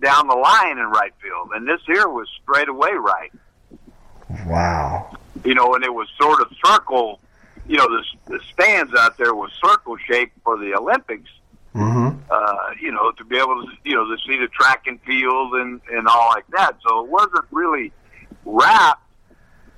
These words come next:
Speaker 1: for a baseball field out there. So it just kept, you know, it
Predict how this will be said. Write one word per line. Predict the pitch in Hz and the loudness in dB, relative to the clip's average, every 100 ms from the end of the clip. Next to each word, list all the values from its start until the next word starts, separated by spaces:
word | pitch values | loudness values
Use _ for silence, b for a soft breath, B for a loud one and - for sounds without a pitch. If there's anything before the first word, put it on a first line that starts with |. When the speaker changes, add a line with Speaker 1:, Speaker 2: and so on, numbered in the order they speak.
| b _ - _ - | b _ -20 _ -2
Speaker 1:
for | 135 | -2
a | |
baseball | 117 226 - - 110 101 | 0 -2 -2 -2 -2 -2
field | 117 107 104 | -6 -4 0
out | 92 - | -2 -4
there. | 90 82 - _ b b b b - | -14 -20 -20 _ b b b b -6
So | 120 113 | -2 -2
it | 170 | -4
just | 156 - | -6 -8
kept, | - 151 | -6 -6
you | 147 | -4
know, | 120 | -4
it | 123 | -4